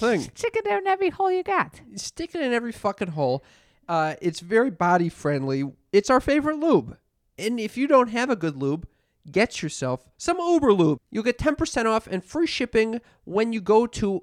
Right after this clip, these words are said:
Speaker 2: uberlube dot com and use promo code mom at checkout. That's U B E R L U B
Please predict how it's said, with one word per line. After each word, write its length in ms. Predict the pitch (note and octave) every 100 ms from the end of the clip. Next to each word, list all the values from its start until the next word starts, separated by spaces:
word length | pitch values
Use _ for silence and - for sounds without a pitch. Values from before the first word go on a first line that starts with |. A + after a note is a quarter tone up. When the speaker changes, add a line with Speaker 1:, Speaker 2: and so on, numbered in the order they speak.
| _
Speaker 2:
uberlube 1200 | B3+ D4+ C#4+ C4+ C4 A#3+ E3+ G3 A#3 A3+ A3 G3 G3 _ -
dot 380 | G3+ D4+ - -
com 560 | F3 E3 D#3+ D#3 E3+ - -
and 180 | C#3 C#3
use 160 | C3
promo 460 | - E3+ E3+ E3+ D#3+
code 420 | - D3+ C#3+ -
mom 560 | C#3+ C3+ D3 F#3 A#3+ C#4 D#4+
at 180 | C4 -
checkout. 600 | - B3 C#3 F2 - - _ _
That's 320 | D#3 D#3 - - -
U 300 | C#3+ A#3 C#4
B 380 | G#3 G3+ G3+ - G#3+
E 240 | B3+ C4+ -
R 420 | F#3 F#3 G3 G3+ -
L 200 | G#3+ A#3+
U 220 | F#3+ G3
B 200 | D#3 D3